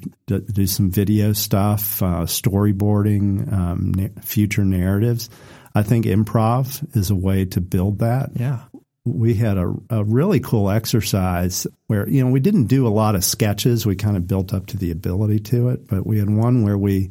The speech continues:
Speaker 1: created a scene, and five of us were given a place, a country club. And we're in this big room, and we each flesh out details in the country. Like, this space, what is it?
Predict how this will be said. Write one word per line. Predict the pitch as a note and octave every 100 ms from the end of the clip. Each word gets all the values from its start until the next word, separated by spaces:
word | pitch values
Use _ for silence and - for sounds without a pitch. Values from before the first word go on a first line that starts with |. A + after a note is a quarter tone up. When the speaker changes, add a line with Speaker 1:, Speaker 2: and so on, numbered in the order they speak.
| -
Speaker 1:
created | - - A2+ G2+ G2 G#2 A#2 B2+ B2 -
a | G#2+
scene, | - - G2+ G2 F#2+ F#2+
and | G#2 F#2
five | - - A#2 B2 C#3 A2+
of | G2+ G2
us | F#2+ F#2+ - - - - - -
were | G#2
given | G2 G2 A2 G2+ G#2+ G#2 G2+ G#2
a | A2+ G2 F#2+ F#2 F2+ _
place, | - A2+ A2+ F#2 -
a | F#2+
country | - C3+ A#2+ G#2
club. | F#2+ G2 F2 -
And | C3 C#3 G#2+
we're | G#2+
in | A2
this | G#2+
big | G#2 B2+ A#2+
room, | F#2+ G#2+ A#2+ F#2+ G2 F#2+ - - - _
and | A2 A2
we | G#2 A2+ A2
each | B2 B2+ C3+ - - -
flesh | - - A#2 A2+
out | A2+ G#2+ G2+ G#2
details | F#2 A2 G#2+ A2+ F#2 F2 F2+ G#2
in | F#2
the | F#2
country. | F#2+ G2+ -
Like, | G2 G2+
this | G#2+ C3+ C#3
space, | - C#3 G2+ D#2+ -
what | G#2+ A2+
is | G#2+ F2+
it? | E2+